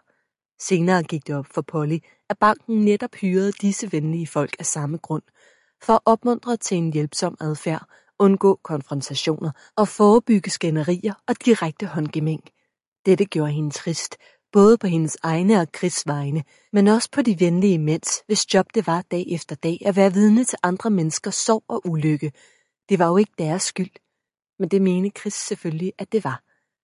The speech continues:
"Ja," sagde den ældste af dem, som gik rundt med turban og havde et par små nydelige briller til at balancere på næseryggen. "Den normale procedure er, at en konkursbegæring bliver behandlet ved distriktsdomstolen.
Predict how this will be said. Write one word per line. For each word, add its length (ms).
"Ja," 200
sagde 280
den 100
ældste 320
af 120
dem, 160
som 220
gik 200
rundt 200
med 80
turban 520
og 100
havde 200
et 80
par 120
små 320
nydelige 420
briller 340
til 140
at 140
balancere 600
på 100
næseryggen. 680
"Den 120
normale 420
procedure 720
er, 220
at 100
en 100
konkursbegæring 1000
bliver 140
behandlet 540
ved 60
distriktsdomstolen. 1300